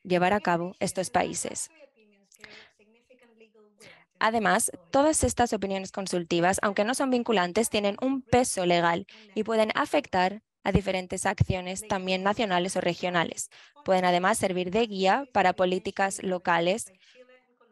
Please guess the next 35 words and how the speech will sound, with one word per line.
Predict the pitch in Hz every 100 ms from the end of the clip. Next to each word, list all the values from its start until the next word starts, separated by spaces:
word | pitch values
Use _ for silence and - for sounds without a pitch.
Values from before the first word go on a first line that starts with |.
| 185 180 _ _ _ _ _
como | 233 208 220 -
se | 220 214
ha | 185
mencionado | 196 226 - 226 180 170 180 226
en | - 196
diferentes | 185 185 175 175 180
opiniones | 170 175 170 170
consultivas, | - 180 202 185 185 180 196 - - - - _
como | 196 190
por | 190
ejemplo | 196 180 175
en | 202
la | 185
de | 175
Colombia | 196 180 170 175
o |
en | 180
la | 175
de | 175
Chile. | - 180 - - _ _ 226 _ 226 _ 180 _ 185 _ 208 220 _ 220 214 -
Además, | 208 190 180 208
las | 208 208
opiniones | 202 208 226 285
consultivas | 285 262 240 214 190 180
de |
las | 180 180
que | 185
vamos | 196 240
a | 240
hablar | 226 202
hoy | 190
pueden | 208 208 208
aumentar | 208 208 202 208
a | 220 208
concienciar | 262 285 - 240 208 - 180 196